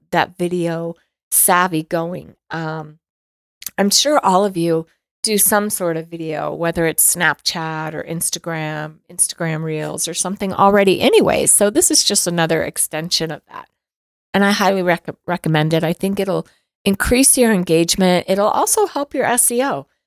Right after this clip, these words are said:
The more video content that you have out there and you have some links on your website to a YouTube channel, that's definitely gonna help your S E O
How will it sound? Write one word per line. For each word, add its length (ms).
The 60
more 240
video 440
content 600
that 120
you 160
have 280
out 220
there 280
and 140
you 80
have 180
some 320
links 540
on 160
your 160
website 760
to 220
a 100
YouTube 500
channel, 440
that's 260
definitely 520
gonna 200
help 280
your 200
S 240
E 140
O 220